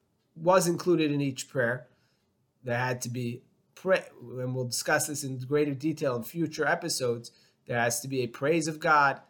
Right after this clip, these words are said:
there has to be a request, there has to be a thank you. But the basic text was left to each individual, inspired by his spirit.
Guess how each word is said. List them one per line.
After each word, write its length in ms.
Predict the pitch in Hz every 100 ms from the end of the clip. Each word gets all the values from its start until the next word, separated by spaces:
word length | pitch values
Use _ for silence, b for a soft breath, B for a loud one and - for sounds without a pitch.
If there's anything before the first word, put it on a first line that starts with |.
| _ -
there 140 | 113
has 300 | 113 117 -
to 80 | 123
be 340 | 131 131 127 - _ _ -
a 40 |
request, 720 | 135 139 - 196 170 165 - _
there 80 | 104
has 160 | 110 -
to 80 |
be 100 | 143
a 60 | 147
thank 360 | 170 190 175 180
you. 260 | 165 160 b b -
But 100 | 156
the 60 |
basic 520 | 147 214 262 233 226 -
text 520 | 208 190 - - - _ _ _ _
was 200 | 151 143
left 300 | 170 185 -
to 60 | 190
each 200 | 190 190
individual, 720 | 165 156 175 151 139 127 - _ _ -
inspired 600 | 147 - - 160 175 175
by 140 | 156 143
his 180 | 139
spirit. 460 | - - 123 104